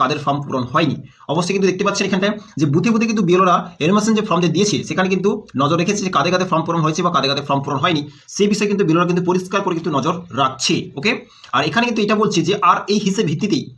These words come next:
কমিশনের তরফে জানা গেল আপাতত রাজ্যে, রাজ্যে ভোটার তালিকার বিশেষ নিবিড় সংশোধন এসআইআর এ দশ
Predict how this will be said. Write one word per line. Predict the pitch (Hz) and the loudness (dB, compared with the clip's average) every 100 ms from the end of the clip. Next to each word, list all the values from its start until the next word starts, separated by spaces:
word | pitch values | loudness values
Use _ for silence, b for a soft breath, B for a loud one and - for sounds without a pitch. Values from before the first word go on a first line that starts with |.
| _ 151 | _ -2
কমিশনের | 185 196 190 | 0 0 -2
তরফে | 180 175 | 0 0
জানা | 160 165 | 0 0
গেল | 131 131 B B 175 | 0 -4 B B 2
আপাতত | 165 208 214 190 | 2 2 0 2
রাজ্যে, | 151 147 180 180 B B 117 127 | 0 0 -2 -4 B B -10 -2
রাজ্যে | 143 147 180 | 0 0 0
ভোটার | 156 170 185 | 0 0 0
তালিকার | 185 180 151 - _ - - _ 139 | -2 0 -2 -4 _ -20 -20 _ -4
বিশেষ | 175 226 202 | 0 2 2
নিবিড় | 190 180 | 2 0
সংশোধন | 160 - 185 185 | -2 -2 -4 0
এসআইআর | 170 202 208 175 | 0 2 2 0
এ | 156 | 0
দশ | 180 | 0